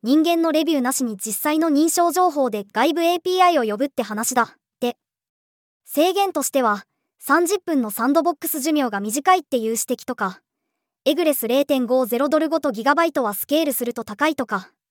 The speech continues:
あと、悪意あるコードがシークレットを盗み出すのは防げても、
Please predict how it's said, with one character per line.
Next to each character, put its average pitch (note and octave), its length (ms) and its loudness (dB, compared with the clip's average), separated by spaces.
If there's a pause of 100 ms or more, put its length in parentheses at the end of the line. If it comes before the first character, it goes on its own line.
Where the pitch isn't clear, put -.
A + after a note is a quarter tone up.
(640)
あ C#4+ 120 0
と、 G#3+ 180 -4 (480)
悪 C4+ 260 0
意 F4+ 80 4
あ F4+ 80 6
る D#4 100 -2
コ D4 160 0
ー - 20 2
ド B3 120 -2
が - 100 -6
シ F4+ 220 0
ー E4 40 -2
ク E4+ 100 -4
レ D4 80 4
ッ C#4 80 -6
ト A#3+ 120 -4
を G#3+ 80 -6
盗 G3 220 -2
み C#4+ 80 4
出 E4 100 2
す E4 100 -2
の C4 120 0
は G3 80 -4
防 - 180 -2
げ C#4+ 100 0
て B3 120 -2
も、 F#3+ 180 -6